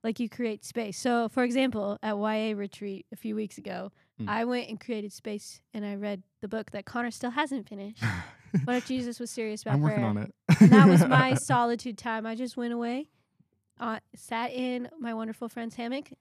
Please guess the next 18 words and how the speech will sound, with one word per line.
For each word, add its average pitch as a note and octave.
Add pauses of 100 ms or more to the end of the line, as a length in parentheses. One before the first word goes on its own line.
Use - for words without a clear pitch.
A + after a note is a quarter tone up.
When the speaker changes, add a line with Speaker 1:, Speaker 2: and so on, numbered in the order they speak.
(140)
Speaker 1:
and A3
for A3
hours A#3
on A3+
end, G#3+ (180)
<laughs> -
I -
read C#4+
that C#4+
book. - (160)
Speaker 2:
There A#2+
Speaker 1:
That A#3
Speaker 2:
you A2+
Speaker 1:
was A2+
Speaker 2:
go. B3
Speaker 1:
my A#3
solitude. G3+ (180)
Speaker 2:
Yeah. A2